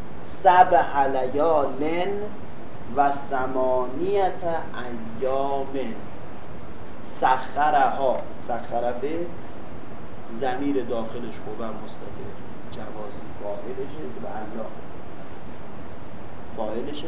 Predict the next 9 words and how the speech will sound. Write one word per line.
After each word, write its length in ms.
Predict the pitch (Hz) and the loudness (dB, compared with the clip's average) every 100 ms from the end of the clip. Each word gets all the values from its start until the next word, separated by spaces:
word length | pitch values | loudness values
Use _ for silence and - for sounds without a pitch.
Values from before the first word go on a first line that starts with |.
| 123 | -2
معلم 400 | 113 104 107 110 104 | -2 -2 -2 -2 -2
مرفوع. 960 | 98 - - - - - - - - | -2 -4 -4 -2 -2 -2 -2 -2 4
ها 440 | 175 240 311 302 - - | 12 12 12 8 2 -2
مفعول. 480 | - 123 - - 117 - - - - - - - - - - | -2 0 0 -2 -2 -2 -2 -2 -2 -2 -2 -2 -2 -2 0
سخرها، 640 | 127 120 - 135 139 107 117 127 - | 0 0 0 0 0 0 -2 -2 -2
سخر 380 | 113 - 120 | -2 -2 -2
یعنی 180 | 127 131 | -2 -2
چی؟ 100 | - - 113 | -2 -2 -2
مسخر 180 | - | -2